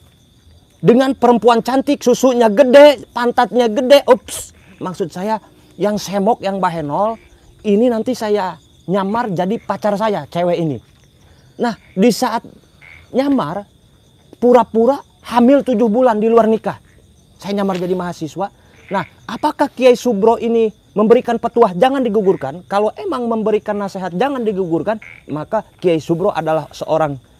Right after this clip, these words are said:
panutan. Tapi kalau disuruh digugurin, malah disuruh digugurin nih ketika saya curhat ke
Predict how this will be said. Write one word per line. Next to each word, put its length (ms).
panutan. 480
Tapi 240
kalau 240
disuruh 380
digugurin, 720
malah 320
disuruh 320
digugurin 480
nih 80
ketika 320
saya 240
curhat 400
ke 240